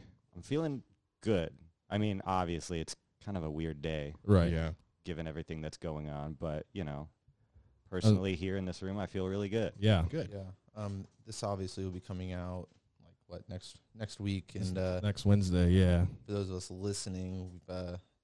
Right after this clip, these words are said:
Speaker 4: just kinda dealt the blow of Charles the First's death a couple hours, uh,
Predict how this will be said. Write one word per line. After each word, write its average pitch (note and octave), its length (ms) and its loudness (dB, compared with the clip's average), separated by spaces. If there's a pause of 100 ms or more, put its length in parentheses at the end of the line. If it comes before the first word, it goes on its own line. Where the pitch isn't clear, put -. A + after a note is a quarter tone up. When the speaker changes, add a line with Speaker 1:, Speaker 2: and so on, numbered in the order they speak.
(100)
Speaker 4:
just - 220 -20 (340)
kinda G#2 200 -4
dealt G#2 280 -2
the G#2 80 -4
blow G2+ 420 0
of F#2 140 -8 (220)
Charles G2 300 -2
the G2 80 -8
First's G2+ 440 -6
death G2 340 -4 (300)
a - 20 -20
couple F#2+ 240 -10
hours, F#2 400 -4
uh, F2+ 220 -6